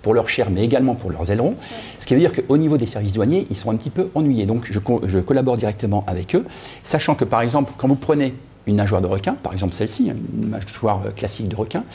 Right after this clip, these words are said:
Speaker 1: les denticules cutanés qui se trouvent sur la surface et sur la base ventrale
Speaker 2: Ouais.
Speaker 1: ont les mêmes caractéristiques que celles qui se trouvent sur le corps.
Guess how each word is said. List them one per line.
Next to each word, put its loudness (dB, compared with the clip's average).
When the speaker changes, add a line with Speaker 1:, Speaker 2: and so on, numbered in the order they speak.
Speaker 1:
les 4
denticules 0
cutanés 2
qui -2
se -6
trouvent -2
sur 0
la 2
surface -2
et -8
sur -6
la 0
base 0
ventrale 0
Speaker 2:
Ouais. -8
Speaker 1:
ont 4
les 6
mêmes 6
caractéristiques 0
que -4
celles 0
qui -6
se -6
trouvent 0
sur -2
le 4
corps. 0